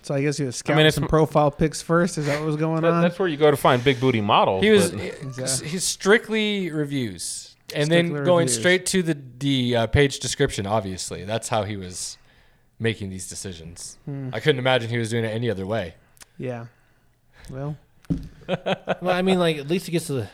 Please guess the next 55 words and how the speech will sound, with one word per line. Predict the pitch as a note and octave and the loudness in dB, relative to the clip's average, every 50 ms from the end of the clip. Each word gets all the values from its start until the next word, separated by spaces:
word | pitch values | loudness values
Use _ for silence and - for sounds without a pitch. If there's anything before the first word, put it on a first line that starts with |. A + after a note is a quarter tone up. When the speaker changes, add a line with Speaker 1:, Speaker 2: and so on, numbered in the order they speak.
| - | -16
Speaker 4:
see | - - - D3 C#3 | -14 -8 -6 -4 -2
who | B2 C3 C3 | -2 -2 -2
he's | A#2+ A2 G2 F#2+ | -2 -2 -2 0
looking | A#2+ A#2+ A#2+ - C3+ A#2+ | -2 -2 -2 -2 -6 -6
at, | A2+ A2+ G#2+ | -6 -6 -8
because | B2 A2+ B2 A2 | -8 -8 -6 -4
back | G#2 B2 C3 B2+ | -2 -2 -2 -2
in | C3 | -4
the | A#2+ B2 | -4 -2
old | C#3 F3+ F#3+ | -2 -2 0
day, | D3+ C3 B2 | -2 -2 -2
you'd | B2 C3 B2 | -4 -8 -8
just | A#2 A2 | -12 -14
be | - A#2 | -14 -12
flipping | - - B2+ A#2+ - A#2+ | -8 -8 -8 -6 -6 -6
that | A#2+ A2 G#2 G2+ | -6 -6 -6 -6
phone | - B2+ C3 D3+ D#3+ C#3+ | -6 -4 -2 -2 -2 0
book | C3+ A#2+ - | -2 -2 -2
and | B2 A#2 | -4 -4
be | A#2+ | -4
like, | B2 B2 | -4 0
"Yeah, | F3 F#3+ G#3+ A3 | 2 2 4 4
this | A3+ A3+ - | 4 2 0
one's | A#3 G#3 F3 D3 | -2 -4 -4 -2
good. | E3 F3 F3 F#3+ F#3+ - - _ _ _ _ _ _ - | 0 0 0 0 -4 -10 -20 _ _ _ _ _ _ -8
Let | E3+ | -8
me | E3 | -8
call | E3 - D#3+ D#3 D3+ D3 | -4 -2 -2 -2 0 0
them. | D3+ D3+ D3 C#3 | -2 -4 -4 -4
Oh, | D#3+ F#3 | -2 2
yeah, | G#3+ A#3 A#3 G3 | 2 2 2 0
it | C#3 - | -2 -4
sounds | - E3 D#3+ D3 B2+ | -2 -2 -2 -2 -2
great." | A#2 D3 E3 E3 C#3 A2 - _ _ - | 0 0 0 0 -2 -8 -14 _ _ -2
Speaker 2:
They, | - G#2+ G#2+ G#2 G2+ G#2 - - - - - | 0 0 0 0 -4 -14 -18 -20 -20 -14 -6
they, | G#2 A#2+ A#2+ A2+ G#2 G2+ G2+ - | 0 0 0 0 0 -4 -4 -4
I | A2+ | 0
guess | A2 B2+ C3 - C#3+ | 0 0 0 0 -2
a | |
judge | A#2+ G#2 - A#2 A#2 A#2+ A2+ - - | -4 0 4 4 4 4 4 0 -6
did | - A2 G#2+ G2+ - | -4 -4 -4 -4 -6
say | - - A#2+ G#2+ G#2+ | -6 -2 0 2 2
that | G#2 G2 F#2 | 2 0 -2
n-, | - A#1 F#2+ G2+ G#2 G#2 F#2 A#1 | -4 -6 -8 -6 -6 -8 -8 -6
the | - G2 G2 F#2+ G2 G2 F2+ | -6 -6 -6 -6 -8 -10 -12
first | - - A#2 A#2 A2+ A2+ - G#2+ | -10 -6 -4 -4 -4 -6 -8 -10
nine | G2+ G2 G2 G#2 G#2+ G#2 G2+ F#2+ F#2 | -6 -6 -4 -4 -4 -4 -4 -6 -8
have | F2 G2+ G2+ F2+ - - | -8 -8 -10 -10 -10 -8
to | F#2+ F2+ F2 F2 _ _ _ _ _ _ _ _ _ - - | -8 -8 -8 -8 _ _ _ _ _ _ _ _ _ -4 -4
identify | F#2+ F#2 A2 A2 G2+ G2 F#2 - A2 F#2+ F#2+ | -4 -2 -2 -2 -2 -4 -6 -4 -4 -4 -4
who | F2+ G2 F#2+ | -4 -8 -10
they | F2+ E2+ E2 | -8 -6 -6
are, | E2 E2 E2 D#2 D2 D2 - - - - - - _ _ _ _ _ _ - _ _ - - _ _ _ | -4 -4 -4 -6 -8 -10 -14 -18 -20 -20 -20 -20 _ _ _ _ _ _ -20 _ _ -20 -20 _ _ _
which | - G#2+ A2 A2+ B2 C3+ - - - | -2 -2 -2 -2 -2 -8 -10 -12 -14
Speaker 1:
Right. | - - - - | -16 -18 -18 -18